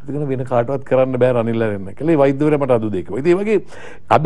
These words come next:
මිනිස්සු මත-, අතරේ මතයක් ගොඩනැගිලා තියෙනවා. ඉතින් එතුමා කිව්වා, ඔබතුමා කිව්වා වගේ අපි පක්ෂෙත් හදාගන්න ඕන. එක ගලෙන් කුරුල්ලෝ දෙන්නත් මල්ලා ඒ වැඩෙත් අපි කරගෙන යනවා ඒ අතරදී. තව එකක් මම ඍතු ධර්ම කියන්න ඕන විශේෂ දෙයක් තියෙනවා.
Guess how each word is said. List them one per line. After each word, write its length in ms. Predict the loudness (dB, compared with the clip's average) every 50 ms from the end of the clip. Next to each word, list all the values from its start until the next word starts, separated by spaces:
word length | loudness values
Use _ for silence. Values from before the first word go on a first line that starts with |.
| 4
මිනිස්සු 380 | 4 4 0 -2 -4 -4 -2 0
මත-, 360 | 0 0 0 -2 -6 -8 -6 -4
අතරේ 380 | -2 -2 0 2 4 6 6 6
මතයක් 320 | 6 4 4 4 2 4
ගොඩනැගිලා 420 | 4 2 2 2 2 2 2 0 -2
තියෙනවා. 200 | -4 -6 -8 -6
ඉතින් 140 | -4 -6 -6
එතුමා 320 | -4 -4 -4 -4 -4 -4
කිව්වා, 220 | -2 -2 -2 0
ඔබතුමා 360 | 0 -2 -4 -2 -2 -2 -2 0
කිව්වා 180 | 0 0 0
වගේ 120 | 0 0 -2
අපි 100 | -2 -4 -8 -8 -14 -14 -6 0 2
පක්ෂෙත් 340 | 2 2 2 0 0 2 2
හදාගන්න 440 | 4 6 6 6 6 4 2 2 0
ඕන. 160 | 2 2 2
එක 360 | 0 -2 -4 -14 -10 -4 2
ගලෙන් 300 | 4 4 4 4 4 0
කුරුල්ලෝ 280 | 0 -2 0 0 2 2
දෙන්නත් 280 | 0 2 0 0 -2 -2 -10 -14 -16 -14 -12 -10 -10 -8 -6 -4 -2 0 2
මල්ලා 360 | 2 2 4 6 6 6 6
ඒ 100 | 6 6
වැඩෙත් 280 | 4 4 4 2 0 0
අපි 240 | 0 0 0 -4 -2
කරගෙන 380 | 0 4 4 4 4 4 4
යනවා 260 | 4 4 6 6 6 6
ඒ 60 | 4
අතරදී. 340 | 4 2 -2 -8 -8 -10 -12 -14 -14 -14 -14 -10 -2 0
තව 160 | 2 4 4 4
එකක් 100 | 4 2 0 0
මම 140 | -2 -2 -2 -4 -8 -10 -10 -10
ඍතු 120 | -8 -2 2 2
ධර්ම 280 | 4 4 2 -2 -4
කියන්න 340 | -2 2 2 4 4 4 0
ඕන 140 | 0 0 0
විශේෂ 360 | 0 0 0 0 0 2 4
දෙයක් 320 | 4 4 4 4 0 -6
තියෙනවා. 280 | -10 -10 -10 -10 -12